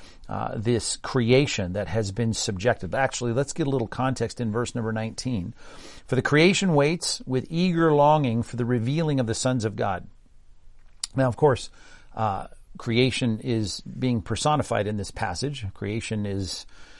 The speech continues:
you know, does not have feelings. Creation is, uh, inanimate. Uh, most of it, at least. The animal life, of course, is animate in a different sense than we are as human beings, but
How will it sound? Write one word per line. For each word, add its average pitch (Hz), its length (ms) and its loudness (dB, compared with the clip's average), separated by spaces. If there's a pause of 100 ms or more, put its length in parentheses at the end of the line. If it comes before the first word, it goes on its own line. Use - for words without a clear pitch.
(180)
you 104 100 -4
know, 90 100 -2
does 90 140 -6
not 98 140 -4
have 98 200 -2
feelings. 113 580 0
Creation 104 580 -2
is, 98 480 -4
uh, 98 500 -6
inanimate. 127 640 0 (500)
Uh, 92 160 -2
most 110 280 2
of 101 80 -4
it, 98 60 -4
at 98 60 -6
least. 117 280 -4
The 98 100 -4
animal 101 200 -4
life, 101 220 -2
of - 60 -12
course, 110 280 -4
is 95 80 -8
animate 107 340 -2
in - 60 -8
a 101 60 -6
different 101 340 -4
sense 110 300 -2
than 98 200 -2
we 113 140 0
are 104 160 2
as 92 120 -4
human 104 260 -2
beings, 120 360 0
but - 240 0